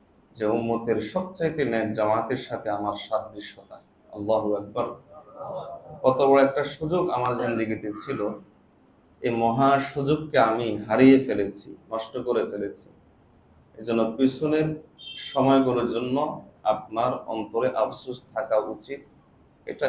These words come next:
ঈমানের আলামত। আর সামনের সময়গুলোর জন্য প্রস্তুতি নেওয়া উচিত, এটাও আপনার ঈমানের পরিচয় বহন করবে। আল্লাহ তৌফিক দিন। তো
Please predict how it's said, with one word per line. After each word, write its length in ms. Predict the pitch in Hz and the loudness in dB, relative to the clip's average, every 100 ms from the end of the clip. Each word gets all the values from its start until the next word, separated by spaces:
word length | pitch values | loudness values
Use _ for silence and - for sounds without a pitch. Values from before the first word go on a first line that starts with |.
| - | -2
ঈমানের 500 | 117 113 113 120 117 | -2 0 2 2 2
আলামত। 480 | 113 104 101 98 - - - _ _ _ - - - | 0 -2 -4 -4 -8 -18 -20 _ _ _ -20 -20 -2
আর 140 | 107 104 | 0 0
সামনের 680 | - 135 127 127 143 156 156 - - - | -2 2 4 4 4 2 0 -6 -18 -18
সময়গুলোর 680 | - 123 123 127 120 110 95 | -6 -2 2 4 4 2 2
জন্য 220 | 107 113 123 - | -2 -2 -2 0
প্রস্তুতি 500 | 131 - - 120 107 | -2 -2 -6 -4 -4
নেওয়া 280 | 104 101 101 | -2 -2 -2
উচিত, 340 | 101 104 110 - - _ _ _ _ _ - | -6 -10 -12 -14 -20 _ _ _ _ _ -4
এটাও 280 | 110 127 135 | 0 4 6
আপনার 360 | 120 - 110 | 4 2 2
ঈমানের 420 | 104 104 107 117 - - | 2 4 2 2 -2 -6
পরিচয় 360 | 104 101 107 | -4 -4 -2
বহন 320 | 101 104 104 98 | -2 -4 -10 -12
করবে। 240 | 104 - - _ _ _ _ _ _ _ | -16 -20 -20 _ _ _ _ _ _ _
আল্লাহ 240 | 110 107 107 - | -2 2 2 2
তৌফিক 380 | 101 110 104 | 0 -2 -8
দিন। 180 | 95 - - _ _ - - - - - - - | -8 -12 -18 _ _ -20 -20 -20 -20 -20 -20 -8
তো 60 | - | 0